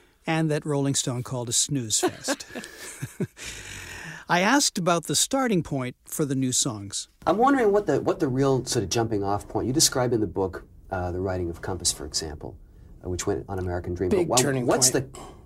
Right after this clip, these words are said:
Speaker 2: sort of the kickoff point for you to write the songs that went on this record? Was there one set of circumstances under which you started to write those songs?
Speaker 3: Mm,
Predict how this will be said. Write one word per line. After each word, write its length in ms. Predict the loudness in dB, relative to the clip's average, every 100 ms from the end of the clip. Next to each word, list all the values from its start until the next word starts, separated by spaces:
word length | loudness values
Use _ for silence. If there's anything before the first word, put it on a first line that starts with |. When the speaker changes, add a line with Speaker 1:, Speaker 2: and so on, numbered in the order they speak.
| -2
Speaker 2:
sort 120 | 2 2
of 40 |
the 80 | 0
kickoff 480 | -4 -6 -2 -4 0
point 220 | 0 0
for 120 | 0
you 120 | 0
to 80 | 0
write 200 | 0 0
the 80 | 2
songs 360 | 4 4 2
that 80 | 0
went 160 | -2 -2
on 100 | -2
this 180 | -2 -2
record? 320 | -4 -4 -6
Was 140 | -4
there 120 | -2
one 560 | -2 2 4 4 2 -2 -8 0
set 240 | 2 4
of 60 | 4
circumstances 840 | 4 2 0 -2 0 -2 -2 0
under 180 | 0 0
which 200 | -2 -2
you 60 |
started 260 | -2 -2 -2
to 40 | -2
write 180 | -4
those 120 | -4 -4
songs? 320 | -6 -8 -12 -20 -10 -2
Speaker 3:
Mm, 520 | 2 4 4 4 2